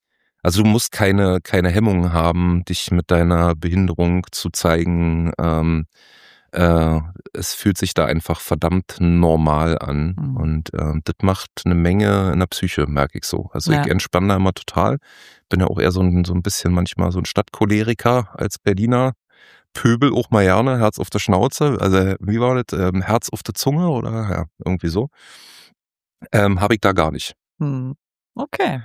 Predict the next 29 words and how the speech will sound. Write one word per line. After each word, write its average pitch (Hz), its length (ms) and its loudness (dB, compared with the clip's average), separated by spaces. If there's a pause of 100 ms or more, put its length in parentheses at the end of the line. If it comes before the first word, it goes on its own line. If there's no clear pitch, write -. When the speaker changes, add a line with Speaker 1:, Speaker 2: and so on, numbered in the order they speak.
(120)
Speaker 2:
also 165 180 0
voll 202 260 0
entschleunigt 190 760 0
hast 190 220 -2
du 190 40 -2
jetzt 190 300 -4
auch 202 160 -4
gleich 214 260 -8
Besuch 339 240 -6
mitgebracht. 117 540 -6 (320)
Speaker 1:
Ich - 180 -4
hab 92 140 0
Besuch 92 320 0
mitgebracht. - 840 -2
Und 107 220 2
zwar 127 720 2
diesmal 123 1200 0
hab 104 220 -4
ich, 104 120 -4 (220)
äh, 104 180 -2
jemand 101 260 0
ganz - 220 -2
Interessantes 113 720 -2
vom 98 400 0
Institut - 800 -2
der 104 100 2
deutschen 104 520 0
Wirtschaft - 460 -2
in 113 160 0